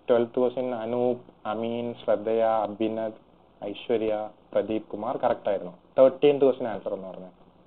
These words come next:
തേർട്ടീൻത് ക്വസ്റ്റ്യൻ answer നോക്കാം. ജനീവ, സ്വിറ്റ്സർലാൻഡ് ആയിരുന്നു correct answer. ഏതിന്റെ? യു എൻ സി ടി യുടെ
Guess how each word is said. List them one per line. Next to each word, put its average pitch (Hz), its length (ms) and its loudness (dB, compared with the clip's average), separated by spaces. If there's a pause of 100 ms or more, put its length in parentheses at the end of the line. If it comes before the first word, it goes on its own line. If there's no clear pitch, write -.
(3000)
തേർട്ടീൻത് 123 300 2
ക്വസ്റ്റ്യൻ 127 260 2
answer 120 200 4
നോക്കാം. 127 380 4
ജനീവ, 160 560 8
സ്വിറ്റ്സർലാൻഡ് 131 540 4
ആയിരുന്നു 117 260 6
correct 117 220 4
answer. 113 180 2
ഏതിന്റെ? 120 440 4 (100)
യു 127 180 4
എൻ 151 80 4
സി 135 140 2
ടി 120 100 0
യുടെ 113 300 2